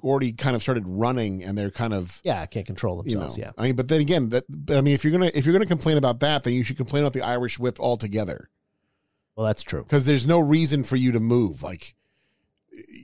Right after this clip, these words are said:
Speaker 1: just because a guy's pushing you in the back doesn't mean your legs have to go with you.
Speaker 2: <laughs> Right, not at all.
Speaker 1: All right.
Speaker 2: It's kinda weird that they don't broach the Irish whip on this show,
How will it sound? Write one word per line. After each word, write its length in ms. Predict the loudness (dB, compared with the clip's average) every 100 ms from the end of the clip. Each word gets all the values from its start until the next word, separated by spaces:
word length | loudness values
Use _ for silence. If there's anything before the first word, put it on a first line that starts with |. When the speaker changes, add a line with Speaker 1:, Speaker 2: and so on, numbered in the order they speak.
| -8
Speaker 1:
just 160 | -2
because 220 | 2 2
a 60 | 2
guy's 240 | 2 2
pushing 340 | 0 -2 0 2
you 80 | 2
in 60 |
the 60 | 2
back 220 | 2 2
doesn't 220 | 0 -2 0
mean 160 | 0
your 160 | 0 0
legs 360 | 0 -2 -2
have 220 | -2 -2 -4
to 80 |
go 180 | 0 2
with 240 | 2 2 0
you. 200 | -6 -10
Speaker 2:
<laughs> 60 | -18 _ _ -20 -6
Right, 180 | -6 -6 -6
not 200 | -2 -2
at 80 | 0
all. 320 | 0 -2 -4
Speaker 1:
All 80 | -6
right. 240 | -4 -6 -8 _ _ _ _
Speaker 2:
It's 140 | -4 0
kinda 180 | 2
weird 240 | 6 6 6
that 60 |
they 80 | 2
don't 200 | 0 -2 -8 _ _ _
broach 300 | 4 4 4
the 140 | -2 -2
Irish 340 | -4 -4 -4
whip 220 | -4 -4
on 100 | -4
this 120 | -4
show, 360 | -4 -4 -6 -8